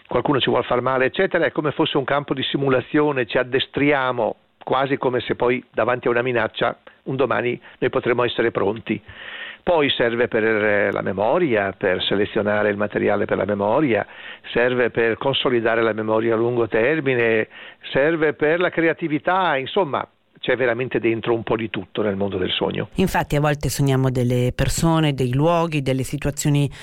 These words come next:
Speaker 2: ben conosciute, a volte invece diventiamo protagonisti di sogni che a raccontarli ci sembrano davvero quasi un film di fantascienza.
Speaker 1: Mm.
Speaker 2: Eh, l'importante è che se ci sono a qualche cosa servono, il professor Manfredini ce l'ha,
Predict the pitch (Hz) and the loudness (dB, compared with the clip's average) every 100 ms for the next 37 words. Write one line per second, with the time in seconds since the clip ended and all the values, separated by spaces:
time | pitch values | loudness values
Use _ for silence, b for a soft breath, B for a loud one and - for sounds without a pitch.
0 | B - 143 143 147 147 151 147 226 220 | B -2 0 0 0 0 2 0 0 0
1 | 208 139 156 208 208 147 - B B 160 | 0 0 0 -2 0 -4 -4 B B 0
2 | 156 214 262 - 160 151 160 165 226 226 | 2 2 0 0 0 0 -2 0 0 0
3 | 214 175 175 170 185 220 214 185 160 170 | 0 -2 0 2 2 0 -2 -2 0 0
4 | - - 247 214 175 - 220 214 B B | 0 -2 2 2 2 2 0 0 B B
5 | B B 175 180 170 185 180 - 151 113 | B B 0 0 0 0 0 2 0 0
6 | 135 131 147 160 151 143 147 143 139 151 | -2 -2 -2 0 0 0 0 0 0 0
7 | 156 139 147 151 139 - 147 139 - 139 | 0 0 0 0 0 2 0 0 0 0
8 | 131 139 127 131 123 120 - 113 - B | 0 0 0 2 2 0 -2 -4 -4 B
9 | B B B 165 143 180 180 214 208 240 | B B B 0 2 2 2 2 0 -2
10 | - 160 165 180 180 147 156 170 165 143 | 0 0 0 2 2 4 2 0 0 0
11 | - - 196 143 - 156 151 - 139 147 | 0 -2 0 0 0 2 0 0 0 0
12 | 135 135 160 - 175 147 147 147 143 - | 0 0 0 0 0 0 -2 -2 -4 -4
13 | 147 151 151 143 156 147 151 131 151 143 | -2 0 0 0 0 0 0 0 0 0